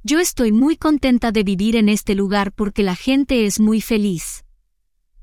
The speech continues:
Aquí hay de todo tipo de gente, flacos, gordos, bonitas, feos, bajas, chaparras, altos, guapos,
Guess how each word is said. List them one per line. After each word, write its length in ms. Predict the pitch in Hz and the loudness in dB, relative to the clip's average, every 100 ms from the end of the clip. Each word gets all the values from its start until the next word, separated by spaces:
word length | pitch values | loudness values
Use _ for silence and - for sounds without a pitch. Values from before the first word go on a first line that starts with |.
| - | -4
Aquí 320 | 226 - 330 | -2 0 0
hay 120 | 349 | 0
de 160 | 302 226 | 2 0
todo 300 | - 302 330 | 0 -2 -2
tipo 320 | - 269 233 | -2 -2 0
de 100 | 196 | -2
gente, 520 | 180 233 196 180 165 - - | -2 -2 -2 -2 -6 -8 -20
flacos, 640 | - 247 220 - 185 - - - - | -4 0 0 -2 -6 -6 -14 -20 -6
gordos, 580 | 202 220 196 180 - - - | -2 0 0 -4 -6 -14 -10
bonitas, 720 | 190 190 214 220 190 185 - - - | -2 0 0 0 -4 -6 -10 -18 -20
feos, 580 | - - 208 208 247 - - - | -8 -2 0 0 -4 -8 -16 -8
bajas, 640 | 196 208 - 175 - - - - | -2 -2 -2 -6 -6 -12 -20 -16
chaparras, 680 | - 196 - 202 196 202 - - - | -6 -4 -2 -2 -2 -4 -6 -10 -2
altos, 560 | 214 196 196 190 - - - | -2 -2 -4 -6 -8 -18 -14
guapos, 600 | 214 226 220 208 214 - | 0 2 2 -2 -4 -6